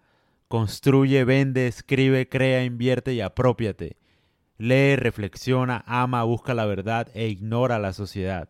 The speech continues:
Crea estos hábitos. Di no a todo lo demás. Evita las deudas, la cárcel, la adicción, la desgracia, los atajos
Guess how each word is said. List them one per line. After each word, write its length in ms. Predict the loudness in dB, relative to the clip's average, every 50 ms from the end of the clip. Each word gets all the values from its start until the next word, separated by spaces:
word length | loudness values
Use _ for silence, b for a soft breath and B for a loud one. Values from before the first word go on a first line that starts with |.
| _ _ _ _ _ _ _ _ _ _ _ _ _
Crea 440 | 0 4 4 6 6 6 6 4 2
estos 360 | 0 -2 -4 -6 -4 0 0
hábitos. 580 | 2 2 2 0 -4 -8 -14 -16 -18 -20 _ _ _ _ _ _ _ _ _
Di 320 | -8 -2 0 0 0 0
no 460 | 2 4 6 6 6 6 4 0 -4 -6
a 140 | -6 -6 -4
todo 260 | 0 2 4 6 6
lo 120 | 6 6
demás. 600 | 4 4 2 0 0 -2 -2 -4 -8 -14 -20 _ _ _ _ _ _ _ _ _ -6
Evita 380 | -2 -2 -2 0 0 0 0
las 200 | 2 2 0 0
deudas, 440 | 2 2 4 4 4 2 2 -2 -2
la 160 | -2 -4 -6 -4
cárcel, 460 | -2 0 0 0 -2 -4 -6 -8 -6
la 80 | -6 -6
adicción, 600 | -6 -6 -8 -10 -10 -4 -2 0 0 0 0 -2
la 100 | -2 -4
desgracia, 640 | -4 -6 -6 -6 -4 -2 -2 -2 -2 -4 -6 -6
los 180 | -4 -4 -6 -6
atajos 680 | -8 -8 -4 0 2 2 2 0 -2 -6 -10 -12 -18